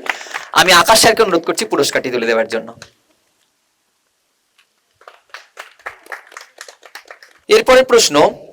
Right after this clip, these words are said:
স্কারভি রোগ, মানুষের স্কারভি রোগ কোন ভিটামিনের অভাবে হয়? এসো, কে একজন এসো, এসো, চলে এসো।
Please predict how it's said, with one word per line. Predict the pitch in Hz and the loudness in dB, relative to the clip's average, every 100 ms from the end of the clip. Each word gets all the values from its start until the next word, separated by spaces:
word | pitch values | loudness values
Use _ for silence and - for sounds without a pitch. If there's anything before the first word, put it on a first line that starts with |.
| - _ _ - | -20 _ _ -10
স্কারভি | - 214 220 233 214 240 | -2 4 6 4 2 4
রোগ, | 165 - - - - _ _ _ _ - | 4 4 -4 -18 -20 _ _ _ _ 0
মানুষের | 147 196 262 247 | 2 2 2 2
স্কারভি | - - - 175 190 233 | 0 -2 4 6 6 4
রোগ | 214 165 196 - - - - | 4 4 4 0 -18 -10 2
কোন | 220 247 | 2 2
ভিটামিনের | 202 175 208 214 220 220 | -2 2 2 4 2 4
অভাবে | 160 175 185 160 | 6 6 4 4
হয়? | 135 - - | 4 2 -4
এসো, | 170 165 143 | -2 0 -2
কে | 131 170 | 0 0
একজন | 151 156 156 | 0 0 -4
এসো, | 147 196 - _ - | -4 -8 -10 _ -6
এসো, | 170 160 | -2 -2
চলে | 165 - | -2 -2
এসো। | - - | -4 -8